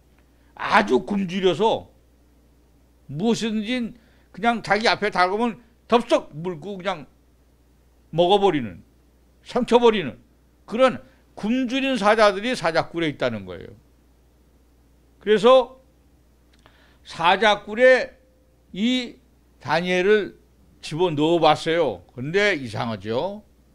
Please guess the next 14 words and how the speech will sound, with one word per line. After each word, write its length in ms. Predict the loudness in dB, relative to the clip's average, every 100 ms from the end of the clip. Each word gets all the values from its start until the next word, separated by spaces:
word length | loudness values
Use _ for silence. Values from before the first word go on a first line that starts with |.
| _
하나님은 800 | -12 -4 -4 -4 -6 -6 -8 -12 -10
벌써 520 | -10 -8 -2 -2 -4 _ _ _
사자의 840 | _ -4 2 2 2 -2 0 -2 -4
입을 440 | -4 0 0 -2 -8 _ _ _
벌리게 520 | -6 -2 -2 -4 -2 -2
하고 440 | -2 -2 -6 -6
다물지 420 | -4 -2 0 0
않게. 320 | -2 -2 -12 -14 _ _ _ _ _ _ _ _ _ _ _ _ _ _ _ _ _ _
하나님은 800 | -2 2 4 2 -2 -4 -6 -12 _ _ _ _ _ _ _ _
못하시는 720 | -2 0 2 0 -2 -2 -2
게 60 | -6
없잖아요. 720 | -8 -8 -2 0 0 -4 -10 -16 _ _ -20 -20 -2
다니엘의 720 | 2 2 2 0 -2 -2 _ _ _ _ 0 2 2
기도를 600 | -2 -2 0 -2 -4